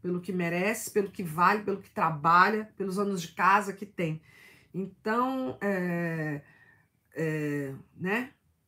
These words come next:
A gente tem que reconhecer a força de trabalho importantíssima que essas mulheres têm nas nossas vidas.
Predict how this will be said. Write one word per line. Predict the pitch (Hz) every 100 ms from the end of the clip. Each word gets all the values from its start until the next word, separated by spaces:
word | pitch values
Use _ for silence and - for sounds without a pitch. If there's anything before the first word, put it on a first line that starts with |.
| _ _ _ _ -
A |
gente | 143 170 180 -
tem | 208
que | 214 226 214
reconhecer | 208 247 - 254 269 - - 196 202 - _ _ _ _ -
a | 139
força | - - 226 254 - - 135 139 _ _ -
de | 185 220
trabalho | 226 196 165 165 185 208
importantíssima | 247 339 - 277 294 - 311 277 - - 277 - 175 143
que | 151
essas | 175 175
mulheres | 180 170 170 170 -
têm | 180 175
nas | 175
nossas | 180 175 185 180
vidas. | 147 143 131